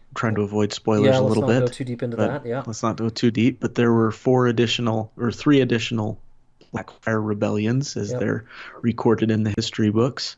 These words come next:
Speaker 2: Yep.
Speaker 1: with kind of one final, uh, after that. But Bittersteel stays with it for some,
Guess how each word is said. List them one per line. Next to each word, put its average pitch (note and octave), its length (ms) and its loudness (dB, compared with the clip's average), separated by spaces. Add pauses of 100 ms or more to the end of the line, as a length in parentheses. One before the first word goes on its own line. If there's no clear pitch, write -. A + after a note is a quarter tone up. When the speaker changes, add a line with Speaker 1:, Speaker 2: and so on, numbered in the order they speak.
Speaker 2:
Yep. A#2+ 160 -8 (180)
Speaker 1:
with G#2 220 -2
kind A2+ 320 2
of G#2+ 340 0 (640)
one A#2 340 0
final, A2 640 -4 (920)
uh, G#2+ 480 -4
after C3+ 360 -8
that. - 400 -8 (500)
But - 280 -6 (1200)
Bittersteel C3 500 2
stays B2+ 380 0
with C3+ 220 0
it C3 140 -2
for - 180 -8
some, A#2 560 -2